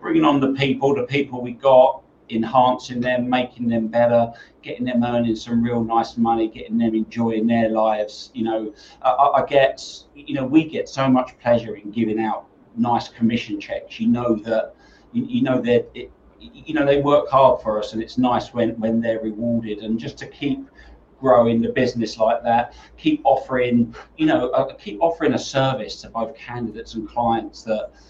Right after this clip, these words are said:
you know, that I, I mean, I always want people, you know, the service that I expect, I want to deliver, and, and that's the kind of message that we, we give our people. So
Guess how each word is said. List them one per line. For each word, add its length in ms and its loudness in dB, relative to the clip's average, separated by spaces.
you 100 -2
know, 240 0
that 200 4
I, 260 6
I 40 4
mean, 120 4
I 40 6
always 640 4
want 340 2
people, 520 -6
you 140 2
know, 120 2
the 120 -6
service 380 4
that 100 0
I 220 8
expect, 500 0
I 60 4
want 320 0
to 100 -16
deliver, 560 -4
and, 180 0
and 140 2
that's 200 0
the 80 -20
kind 200 -2
of 60 4
message 420 0
that 200 -6
we, 120 -10
we 180 -2
give 220 -8
our 200 -6
people. 440 -8
So 340 0